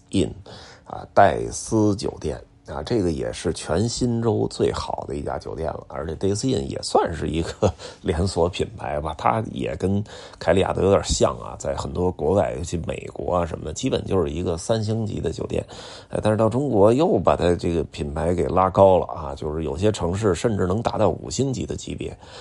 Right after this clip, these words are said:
绝大多数的地方呢也能基本是达到一个标准四星啊。然后这个也是啊，我们去的时候据说还是全员都给升房型了啊，就我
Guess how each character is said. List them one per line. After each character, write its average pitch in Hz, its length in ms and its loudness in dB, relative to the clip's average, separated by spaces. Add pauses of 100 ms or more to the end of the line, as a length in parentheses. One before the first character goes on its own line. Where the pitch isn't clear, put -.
(120)
绝 85 180 4
大 80 200 6
多 85 180 4
数 78 180 -4
的 76 120 -2
地 73 180 -4
方 69 160 -6
呢 67 60 -8
也 - 220 -8
能 78 260 -6
基 107 180 0
本 - 180 -2
是 - 200 -6
达 - 180 -6
到 80 160 0
一 - 80 -2
个 - 80 -2
标 107 240 4
准 - 180 0
四 90 240 -2
星 101 240 2 (440)
啊。 73 180 -6
然 73 120 -4
后 87 60 0
这 113 240 2
个 80 80 2
也 64 160 -4
是 - 200 -2
啊， 55 160 2
我 53 120 0
们 69 120 -6
去 120 200 -2
的 87 100 2
时 78 60 0
候 90 60 2
据 92 180 0
说 92 140 2
还 82 240 0
是 87 360 0
全 98 260 0
员 92 200 2
都 95 160 2
给 - 720 -4 (240)
升 147 340 -2
房 98 280 4
型 87 180 0
了 127 280 -2
啊， 82 200 0
就 87 100 -4
我 60 140 -4